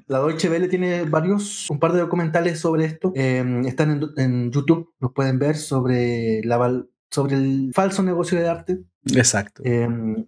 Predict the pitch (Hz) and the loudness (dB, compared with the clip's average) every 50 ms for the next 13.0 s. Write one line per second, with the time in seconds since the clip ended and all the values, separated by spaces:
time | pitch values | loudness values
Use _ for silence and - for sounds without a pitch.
0 | _ - 123 117 113 113 110 104 107 123 127 139 135 - 143 - 131 127 127 131 | _ -6 -2 0 0 0 0 0 2 2 2 2 2 0 -2 -2 0 0 0 0
1 | 131 131 - 143 143 - 131 131 131 131 - 135 127 123 127 131 127 127 123 127 | 0 0 -2 -2 0 0 0 0 0 0 -2 -2 -2 0 0 0 0 0 0 0
2 | 127 147 160 175 180 190 185 - _ - 170 175 190 196 208 202 202 - _ _ | 0 0 2 2 0 -2 -4 -8 _ -2 0 2 2 2 0 -2 -6 -12 _ _
3 | _ _ _ _ _ _ - 135 131 127 123 123 120 120 120 120 120 117 120 117 | _ _ _ _ _ _ -4 0 0 2 2 0 -2 -2 -4 -6 -6 -8 -8 -10
4 | 104 _ _ _ _ _ _ _ _ _ - 156 160 160 156 156 151 147 143 139 | -12 _ _ _ _ _ _ _ _ _ 0 0 2 2 2 0 0 0 -2 -2
5 | 135 135 135 131 131 131 143 139 - 160 156 - - 127 123 135 147 - 175 156 | -2 -2 0 0 0 -2 -2 0 -2 -2 -2 0 0 0 0 0 0 0 0 0
6 | 147 151 - 127 127 120 - - - 123 120 120 127 147 190 202 - _ _ _ | 0 0 0 0 -2 -2 0 -2 -2 0 0 0 0 0 0 -2 -4 _ _ _
7 | _ _ _ _ - 147 151 147 147 147 160 175 165 175 175 - - - 190 196 | _ _ _ _ -2 0 0 0 0 0 0 2 0 0 -2 -2 -2 -2 -2 -2
8 | - - 196 202 202 208 - _ - 175 160 160 151 151 170 - 170 160 165 180 | -2 -2 -2 -2 -2 -4 -6 _ -2 0 0 0 0 -2 0 0 0 0 0 0
9 | 185 - - _ _ _ _ _ _ _ _ _ - - 143 131 160 147 156 - | -4 -6 -12 _ _ _ _ _ _ _ _ _ -8 -4 0 2 2 2 0 -2
10 | - 147 143 151 - 175 165 170 160 160 160 165 160 160 160 156 156 151 156 - | -4 -2 -2 0 0 0 0 0 0 0 0 0 0 2 2 2 0 0 -2 -6
11 | - - - 165 156 156 143 139 151 165 170 - 175 160 147 139 156 190 196 156 | -6 -2 0 2 2 2 0 0 0 0 0 2 0 0 2 2 0 0 0 0
12 | 151 165 175 185 196 214 202 202 196 185 180 180 180 156 160 165 170 - - - | 0 2 2 2 2 0 0 2 2 2 2 2 0 0 0 0 0 -4 -8 -14